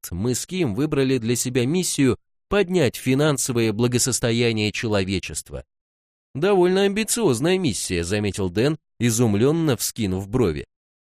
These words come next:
«Понимаю твоё удивление, но мы осуществляем свою миссию каждый день. Мы ежедневно получаем звонки,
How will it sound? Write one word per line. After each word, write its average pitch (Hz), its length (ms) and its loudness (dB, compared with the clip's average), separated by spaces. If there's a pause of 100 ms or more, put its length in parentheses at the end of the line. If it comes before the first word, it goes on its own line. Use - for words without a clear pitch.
(240)
«Понимаю 151 520 0
твоё 107 300 0
удивление, 90 600 -4 (440)
но 120 120 2
мы 147 140 2
осуществляем 123 760 -2
свою 110 300 -2
миссию 113 440 -2
каждый 110 380 -4
день. 87 300 -8 (460)
Мы 120 120 0
ежедневно 127 680 0
получаем 98 600 -4
звонки, 95 680 -4